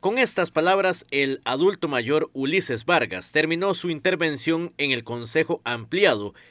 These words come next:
que realizó la Corte Suprema y el Consejo Superior del Poder Judicial en los tribunales de Golfito. La finalidad de esta actividad, celebrada el jueves y este viernes, fue acercarse a la gente,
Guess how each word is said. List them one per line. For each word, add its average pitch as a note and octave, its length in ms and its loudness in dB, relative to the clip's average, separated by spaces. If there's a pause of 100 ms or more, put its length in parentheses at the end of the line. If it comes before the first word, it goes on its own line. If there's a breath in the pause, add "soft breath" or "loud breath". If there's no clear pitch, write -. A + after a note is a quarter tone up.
(140 soft breath)
que G#3+ 120 4
realizó A3 400 4
la F3+ 140 2
Corte E3+ 320 -2
Suprema D3 560 -2
y C#3 140 -2
el E3 120 4
Consejo B2+ 460 -4
Superior C#3+ 500 0
del F3 200 0
Poder A2 260 -4
Judicial D3+ 640 0 (320 loud breath)
en G#3+ 260 0
los F3+ 160 0
tribunales D#3 720 0
de B2 80 0
Golfito. A2+ 560 -4 (840 soft breath)
La F#3+ 240 6
finalidad F#3+ 540 2
de C3+ 160 2
esta C3+ 240 -2
actividad, E3 480 0 (320 soft breath)
celebrada D3+ 680 2 (100)
el G#2+ 200 -10
jueves D#3 540 0
y A2 120 -8
este B2 240 -2
viernes, D3+ 540 2 (360 soft breath)
fue A3+ 220 4
acercarse F3 720 0
a - 80 -2
la - 100 -2
gente, F3+ 440 -4